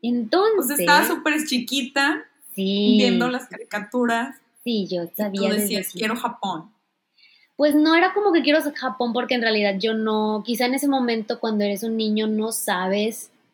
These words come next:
Speaker 1: a ciencia cierta todo lo que con-, todo lo que es el, el país o, o, o fuera de México, ¿verdad? Porque en realidad
Speaker 2: Sí, claro.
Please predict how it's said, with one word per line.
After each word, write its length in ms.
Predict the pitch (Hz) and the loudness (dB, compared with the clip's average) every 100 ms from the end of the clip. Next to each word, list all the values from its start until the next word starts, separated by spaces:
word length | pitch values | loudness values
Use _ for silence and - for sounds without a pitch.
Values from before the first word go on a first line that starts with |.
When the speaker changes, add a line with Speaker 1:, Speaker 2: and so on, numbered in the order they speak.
| _ _ - | _ _ -6
Speaker 1:
a 100 | 214 | -4
ciencia 460 | 233 226 220 233 | 0 0 0 -2
cierta 480 | 226 220 208 233 226 | 0 0 0 -4 -4
todo 340 | 220 208 208 214 | -2 0 0 0
lo 240 | 226 220 | 0 -2
que 180 | 226 208 | -4 -6
con-, 280 | - 202 190 - - | -4 -4 -6 -8 -4
todo 220 | 220 247 | -2 0
lo 140 | 277 | 0
que 180 | 226 190 | 0 -2
es 80 | 180 | 0
el, 200 | 247 220 _ _ | -4 -6 _ _
el 120 | 214 | -6
país 360 | 208 160 233 247 | -4 -2 0 2
o, 100 | 247 | 0
o, 300 | - - - 202 | 0 -6 -6 -8
o 40 | 185 | -6
fuera 300 | 202 202 262 | -2 2 2
de 100 | 233 | 4
México, 460 | 247 302 320 202 | 4 2 2 0
¿verdad? 240 | 185 196 233 | 0 0 -2
Porque 220 | 240 226 | -4 -2
en 80 | 214 | -2
realidad 340 | 202 196 202 | -2 0 0
Speaker 2:
Sí, 140 | 277 247 | 0 -2
claro. 380 | 208 208 202 | -6 -8 -10